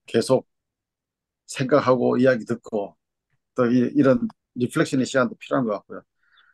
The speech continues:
제가 원래 신학교 다닐 때 그 학교에서 유명한 기록관이었거든요. 교수님 수업하시면 랩탑 가지고, 그 노트북 컴퓨터 가지고 앞에 앉아가지고 거의 말을 안 빠뜨리고 농담까지도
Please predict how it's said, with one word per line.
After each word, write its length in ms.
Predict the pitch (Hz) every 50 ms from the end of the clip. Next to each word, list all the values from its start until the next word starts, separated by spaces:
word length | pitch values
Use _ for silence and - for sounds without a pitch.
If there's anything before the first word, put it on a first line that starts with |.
| _ _ -
제가 200 | - 151 156 156
원래 220 | 156 160 165 165
신학교 600 | 147 - 214 220 214 202 - 190 180 175 170 151
다닐 280 | 139 139 135 127 120 110 _ -
때 340 | 135 135 131 117 110 104 98 - - _ _ -
그 220 | 117 113 113 110 104 -
학교에서 460 | 175 - - 170 160 143 - 127 123
유명한 680 | 113 120 139 151 165 170 160 160 156 135 123 110 104 - _ _ _
기록관이었거든요. 800 | - 165 170 185 151 - 143 120 113 107 - - 107 - 98 92 _ _ _ _ _ _ _ _ _ _ _ _ -
교수님 300 | 147 139 147 170 151 139
수업하시면 560 | - 147 185 160 131 131 117 120 113 120 123 - _ _ _ _ _ _ _ _ _ _ _ _ _ _ _ _ _ _ _ _ _ _ _ _ _ _ _ -
랩탑 320 | 135 147 - - 185 -
가지고, 500 | 156 143 123 131 127 147 127 110 113 - - _
그 240 | - 135 127 123 120
노트북 280 | 220 226 - 156 160 -
컴퓨터 300 | - 151 143 139 - 147
가지고 320 | 120 117 113 117 - -
앞에 160 | 143 - - 135
앉아가지고 720 | 127 113 117 101 101 101 92 107 110 143 131 107 92 - _ _ _ _ _ _ _ _
거의 680 | - - 127 135 143 156 170 185 190 190 196 190 165
말을 360 | 147 135 127 143 151 156 151 147
안 100 | 131 110
빠뜨리고 360 | - 135 - 147 123 123 123
농담까지도 680 | 110 127 147 170 170 180 165 143 156 135 - 113 120